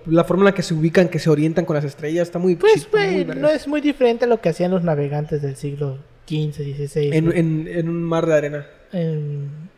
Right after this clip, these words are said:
Speaker 2: sí, básicamente, nada más que
Speaker 1: Sí.
Speaker 2: esto es un mar de arena y es un mar de agua. Pero, o sea, no es muy diferente, güey. O sea, me imagino que, bueno, ¿el astrolabio servía en tierra?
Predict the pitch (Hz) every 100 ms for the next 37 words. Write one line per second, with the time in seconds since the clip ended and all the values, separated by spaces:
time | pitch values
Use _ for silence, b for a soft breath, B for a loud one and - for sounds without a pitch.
0 | _ - 330 415 196 190 180 185 170 165
1 | 175 175 - 165 175 165 156 156 170 208
2 | 151 143 147 139 139 135 135 143 156 -
3 | _ _ _ _ _ _ _ _ _ -
4 | 165 147 135 135 147 190 196 254 277 254
5 | 180 143 202 170 135 156 - 180 190 185
6 | 190 330 254 196 233 - _ - 269 302
7 | - - - _ - - - - _ -
8 | - _ - - 226 220 208 - 202 170
9 | 214 349 339 302 226 208 247 247 214 208
10 | 254